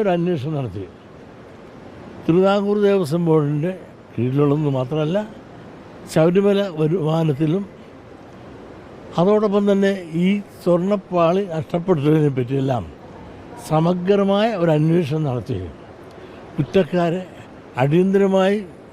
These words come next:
അതിൻ്റെ മുമ്പിൽ കൊണ്ടുവന്ന് മാതൃകാപരമായി ശിക്ഷിക്കുവാനുള്ള ഒരു നടപടി ശക്തമായി ഈ ഗവൺമെൻറ് സ്വീകരിക്കണമെന്നാണ് എനിക്ക് അപേക്ഷിക്കാനുള്ളത്. ആഗോള സംഭ-,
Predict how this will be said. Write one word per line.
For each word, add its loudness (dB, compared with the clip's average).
അതിൻ്റെ 2
മുമ്പിൽ 4
കൊണ്ടുവന്ന് 0
മാതൃകാപരമായി 2
ശിക്ഷിക്കുവാനുള്ള 0
ഒരു 4
നടപടി 2
ശക്തമായി 2
ഈ 2
ഗവൺമെൻറ് -2
സ്വീകരിക്കണമെന്നാണ് 0
എനിക്ക് 4
അപേക്ഷിക്കാനുള്ളത്. -4
ആഗോള 2
സംഭ-, 2